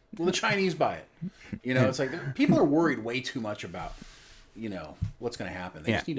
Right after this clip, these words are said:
Speaker 1: to make it.
Speaker 2: Will the Chinese buy it? Yeah. No.
Speaker 1: Right.
Speaker 2: The answer is no. Not, not if it has, not if it has Keanu Reeves in it.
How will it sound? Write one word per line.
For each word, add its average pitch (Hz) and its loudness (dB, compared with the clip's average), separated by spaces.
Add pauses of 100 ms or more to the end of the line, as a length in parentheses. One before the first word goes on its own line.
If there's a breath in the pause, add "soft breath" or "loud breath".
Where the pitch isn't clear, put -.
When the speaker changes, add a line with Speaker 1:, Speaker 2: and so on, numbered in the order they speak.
Speaker 1:
to - -18
make - -16
it. - -18 (180)
Speaker 2:
Will 208 12
the 208 10
Chinese 160 8
buy 92 -6
it? - -14 (320)
Yeah. 104 -4 (160)
No. 117 6 (100)
Speaker 1:
Right. - -12
Speaker 2:
The 117 6
answer 110 6
is 104 2
no. 101 4 (320)
Not, 104 2
not 127 10
if 117 8
it 127 12
has, 117 8
not 120 8
if 120 10
it - 12
has 117 8
Keanu 123 8
Reeves 117 8
in 95 0
it. - -4